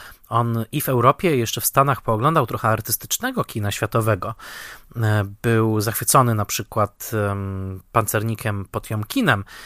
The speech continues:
e, Eisensteina do tego stopnia, że później nazwie swojego psa Po na cześć Potjomkina właśnie. Natomiast istotne jest to, że dostał on pracę jako goniec w firmie produkcyjnej studiu Twentieth Century Fox.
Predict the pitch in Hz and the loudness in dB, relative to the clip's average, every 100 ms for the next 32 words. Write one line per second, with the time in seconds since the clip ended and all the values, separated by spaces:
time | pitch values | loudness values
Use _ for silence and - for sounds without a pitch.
0 | - - - 120 110 110 110 107 110 123 | -20 -20 -12 -4 0 0 0 0 0 -2
1 | 123 110 156 151 123 107 117 110 110 - | -2 0 0 2 0 -2 -4 -2 -2 -2
2 | - - 113 110 127 117 113 113 127 117 | -6 -4 -4 -2 -4 -4 -4 -2 -2 -2
3 | - 110 107 104 - - 135 101 - _ | -4 -4 -4 -6 -2 4 4 4 -2 _
4 | - 156 143 - - - - - 127 - | 6 6 6 -2 -14 -18 -10 0 0 2
5 | 131 - - - 110 113 107 - 165 110 | 0 0 -4 -8 -6 -6 -6 -4 -2 0
6 | 98 101 - 143 - - - - - - | 0 -2 -2 -6 -6 -12 -14 -14 -16 -12
7 | 147 180 156 - - 320 - 247 156 - | -8 -2 -2 0 -2 -2 -2 -2 0 0
8 | 214 - - 131 151 147 143 120 160 156 | -2 -4 -6 -2 0 0 0 -2 0 0
9 | 127 - 147 - 127 120 123 117 123 185 | 0 0 0 0 -2 -2 -4 0 4 4
10 | 185 160 - 110 135 - 156 156 156 139 | 4 -2 -2 -2 -2 -2 0 2 2 -2
11 | - 107 113 - 131 135 113 - - 131 | -4 -6 -6 -4 -2 0 0 0 0 0
12 | 117 110 - - - - 127 113 113 - | -2 -2 -10 -20 -16 -2 0 0 -2 0
13 | 113 - 107 92 - 110 - | 0 0 -4 0 2 2 2